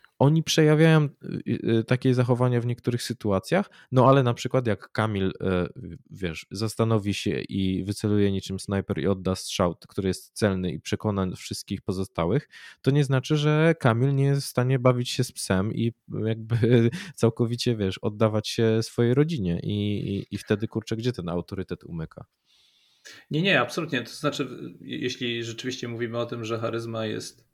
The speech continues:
Speaker 2: umiejętnością, no to
Speaker 1: Mhm.
Speaker 2: znaczy, że ją włączamy, wyłączamy. Znaczy, że możemy z niej korzystać albo możemy po prostu nie korzystać, ale,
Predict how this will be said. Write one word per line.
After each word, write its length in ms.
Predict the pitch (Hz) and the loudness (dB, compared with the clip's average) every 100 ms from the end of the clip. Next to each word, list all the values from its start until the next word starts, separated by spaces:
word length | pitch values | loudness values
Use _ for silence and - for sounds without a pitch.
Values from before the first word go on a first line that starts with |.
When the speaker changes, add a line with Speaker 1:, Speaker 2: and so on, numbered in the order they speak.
| _ | _
Speaker 2:
umiejętnością, 1000 | 120 117 120 117 120 107 - 110 117 - _ _ | -8 -4 -6 -6 -6 -8 -6 -6 -6 -14 _ _
no 80 | 117 | -10
to 120 | 117 | -6
Speaker 1:
Mhm. 20 | |
Speaker 2:
znaczy, 320 | 110 117 - 120 | -4 -4 -6 -6
że 240 | 120 120 | -2 -2
ją 380 | 120 117 117 113 - _ _ | 0 -2 -6 -10 -20 _ _
włączamy, 460 | 117 123 120 113 113 | -6 -4 -2 -2 -2
wyłączamy. 640 | 117 120 123 131 107 104 | -4 -4 -4 -4 -4 -8
Znaczy, 300 | - - 120 | -14 -14 -10
że 80 | 113 | -6
możemy 340 | 113 117 117 | -4 -2 -2
z 100 | 104 | -4
niej 120 | 120 110 | -4 -2
korzystać 460 | 110 110 - - | -4 -4 -6 -6
albo 300 | 117 104 113 | -4 -4 -4
możemy 480 | 107 110 110 107 110 | -6 -8 -8 -8 -10
po 140 | - | -12
prostu 680 | - 107 - - 107 110 117 _ _ - - - _ _ _ _ _ - | -12 -10 -10 -6 -4 -4 -8 _ _ -20 -20 -20 _ _ _ _ _ -10
nie 200 | 113 127 | -6 -4
korzystać, 520 | 101 95 - 95 - | -4 -8 -10 -14 -4
ale, 160 | 104 | 0